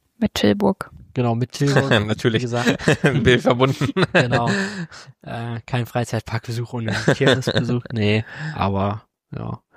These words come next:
Speaker 2: Ähm, ansonsten Oktoberfest steht auch noch dieses Jahr an.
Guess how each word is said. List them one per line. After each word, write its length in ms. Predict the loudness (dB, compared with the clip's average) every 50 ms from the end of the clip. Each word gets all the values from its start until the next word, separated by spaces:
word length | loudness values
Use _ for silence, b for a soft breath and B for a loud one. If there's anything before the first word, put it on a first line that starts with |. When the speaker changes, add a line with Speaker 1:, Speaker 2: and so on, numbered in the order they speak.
| b b b b b b b b b b b b _
Speaker 2:
Ähm, 440 | -2 0 0 0 0 -2 -6 -8 -12 _ _ _ _ _ _ _ _
ansonsten 460 | -4 -2 0 2 2 0 0 0 0 0
Oktoberfest 520 | 0 0 2 4 4 4 4 2 2 0 2
steht 240 | 2 2 2 4
auch 120 | 4 4 4
noch 140 | 2 2 0
dieses 340 | -2 -2 0 0 0 2
Jahr 160 | 2 4 4 4
an. 280 | 2 0 0 -2 -6